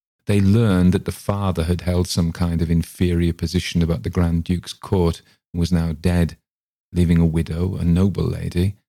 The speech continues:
and two daughters, the elder of whom was Sophie, my friend.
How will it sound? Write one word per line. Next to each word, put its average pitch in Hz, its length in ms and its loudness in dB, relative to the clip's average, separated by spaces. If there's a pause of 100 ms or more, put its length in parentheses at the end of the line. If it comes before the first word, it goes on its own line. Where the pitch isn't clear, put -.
(180)
and 90 160 -2
two 101 160 -2
daughters, 95 760 -2
the - 180 -8
elder 156 320 2
of - 200 -4
whom 85 260 -2
was 104 100 0
Sophie, - 520 -2
my 85 200 0
friend. 92 540 -2